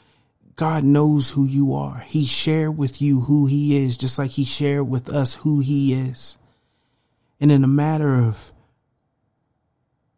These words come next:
five scriptures, we understand all we need to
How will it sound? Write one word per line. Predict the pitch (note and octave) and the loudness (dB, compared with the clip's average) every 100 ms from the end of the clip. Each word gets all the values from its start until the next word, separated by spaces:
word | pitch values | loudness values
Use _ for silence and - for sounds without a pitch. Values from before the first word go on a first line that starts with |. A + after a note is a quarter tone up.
| _ _ _ _ _ | _ _ _ _ _
five | - - D3+ E3+ F3+ D#3 | -8 0 0 0 -2 -6
scriptures, | - - C3+ - - - - - - - _ _ _ _ _ _ _ _ _ _ _ _ _ - | -6 -4 -4 -6 -12 -14 -14 -14 -16 -20 _ _ _ _ _ _ _ _ _ _ _ _ _ -2
we | D#3+ F3 | 2 4
understand | C#3+ C3 A#2+ - C#3 D3 B2 A2+ - _ _ _ _ _ _ | 4 4 0 -2 -2 -2 -6 -10 -18 _ _ _ _ _ _
all | C#3+ D3+ D#3+ | 0 4 4
we | D#3 D3 | 4 4
need | C#3 B2+ - | 4 2 -2
to | - | -6